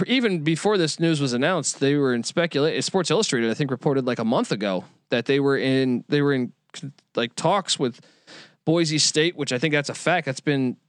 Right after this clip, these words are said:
proven through court records, San Diego State and Colorado State. Uh, who knows if that happens down the road or not, but in general, a lot of people, uh,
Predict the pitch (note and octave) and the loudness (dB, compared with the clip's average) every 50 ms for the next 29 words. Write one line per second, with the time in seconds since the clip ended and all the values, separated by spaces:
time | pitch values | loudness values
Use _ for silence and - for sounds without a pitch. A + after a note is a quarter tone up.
0 | _ _ _ - E3 F3+ F3+ D#3 D3 C3 C#3+ C3+ A#2+ - F3+ E3+ C3+ D3 D#3+ F3 | _ _ _ 0 0 2 2 0 0 0 -2 -4 0 0 0 0 0 0 0 0
1 | F3 - C3 B2+ C3 C3+ - - - - F3+ F#3 F3 D#3 D#3+ F#3+ G3+ F#3 D#3 C#3+ | 0 -2 -2 -2 -4 -6 -6 -4 -2 0 0 2 2 2 2 2 2 0 0 0
2 | - - C#3+ C#3 C3+ - C#3 B2 - D3 D#3+ D#3+ C3+ C3 D3+ F#3 G3+ E3+ C#3 - | 0 2 0 0 0 -2 -4 -4 -2 0 0 2 2 2 2 2 2 0 -2 -2
3 | - B2 G#2+ A2 A#2+ B2 - _ _ _ _ _ _ _ _ _ _ _ _ _ | -2 -2 0 0 -2 -4 -8 _ _ _ _ _ _ _ _ _ _ _ _ _
4 | _ _ _ _ - - - - D3 C#3 G3 C4 D4 B3+ A#3+ B3+ B3 G#3 F3+ F3+ | _ _ _ _ -20 -18 -8 -6 0 2 4 4 4 4 4 2 2 2 0 0
5 | D3+ F#3 G3 G3 F3 E3 F3 F#3+ G#3+ G3+ - F3 D3+ D3 C#3 D3 E3 E3+ E3 D#3+ | 0 2 2 2 2 2 2 2 0 0 0 -2 -2 0 0 2 2 2 2 2
6 | D3 C#3 C#3+ D#3+ F#3+ G#3+ G3 D#3 C#3 C3 C3 B2+ B2+ B2+ C3 C3+ _ D#3+ D3 C#3 | 2 2 4 4 4 4 2 2 0 0 0 0 0 0 -2 -2 _ 0 0 2
7 | B2+ C3 D#3 D3+ D3 C#3 C3+ D#3+ F#3 B3 C4 A3+ E3+ C#3+ B2+ A#2+ B2+ D3 - _ | 2 2 0 0 2 2 2 2 2 2 2 2 2 2 2 0 0 -2 -6 _
8 | _ _ _ _ _ _ _ _ _ _ C#3+ C#3+ C#3+ D#3+ G3 A#3+ A3+ F3+ F#3+ F#3+ | _ _ _ _ _ _ _ _ _ _ 0 2 2 2 2 2 2 0 0 0
9 | E3 F3 E3+ D3 - - - - D#3+ D3+ C3+ | 2 2 0 0 -2 -6 -4 -2 0 0 0